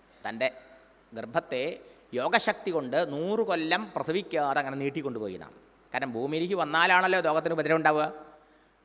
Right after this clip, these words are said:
അവസാനം എന്തെങ്കിലും ഒരു ദിവസം പുറത്ത് വരണമല്ലോ. ഉം.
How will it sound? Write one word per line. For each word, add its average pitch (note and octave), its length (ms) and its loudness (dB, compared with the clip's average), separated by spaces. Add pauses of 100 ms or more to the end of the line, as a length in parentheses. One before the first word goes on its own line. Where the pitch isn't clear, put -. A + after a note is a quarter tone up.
(320)
അവസാനം E3 280 2
എന്തെങ്കിലും G3 320 2
ഒരു A3 80 4
ദിവസം A3 120 0
പുറത്ത് G#3 180 0
വരണമല്ലോ. G#3+ 380 6 (1000)
ഉം. G#2 140 -14